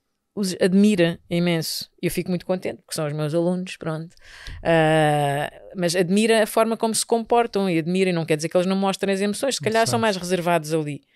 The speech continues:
Speaker 1: Mas pronto, depois quando tiram o uniforme,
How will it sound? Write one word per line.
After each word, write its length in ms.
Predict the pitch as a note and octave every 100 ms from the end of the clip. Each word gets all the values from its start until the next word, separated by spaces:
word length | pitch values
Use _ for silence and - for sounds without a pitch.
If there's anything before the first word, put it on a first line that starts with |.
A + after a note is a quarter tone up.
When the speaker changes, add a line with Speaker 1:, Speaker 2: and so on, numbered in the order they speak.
| _ _ _ _ _ _ _ _ _ _ -
Speaker 1:
Mas 520 | D#3 D3+ C#3+ - -
pronto, 260 | - E3 E3
depois 220 | - F3+
quando 180 | - F3
tiram 220 | F#3 F3+
o 40 | F#3
uniforme, 580 | F#3+ F3+ G#3+ A3 A#3+